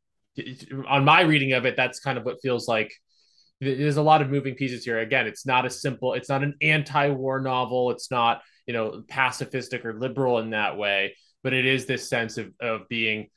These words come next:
you know, on this sort of sinking ship and having m-, very, very meaningful and rich experiences on that sinking ship, but also kind of being aware the entire time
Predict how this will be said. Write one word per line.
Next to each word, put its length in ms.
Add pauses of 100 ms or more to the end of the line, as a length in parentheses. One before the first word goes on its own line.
(160)
you 80
know, 260
on 240
this 240
sort 160
of 160
sinking 520
ship 420 (460)
and 260
having 600 (240)
m-, 320
very, 340
very 240
meaningful 920
and 180
rich 260
experiences 1080
on 160
that 200
sinking 300
ship, 260
but 100
also 320
kind 200
of 100
being 240
aware 420 (340)
the 100
entire 400
time 420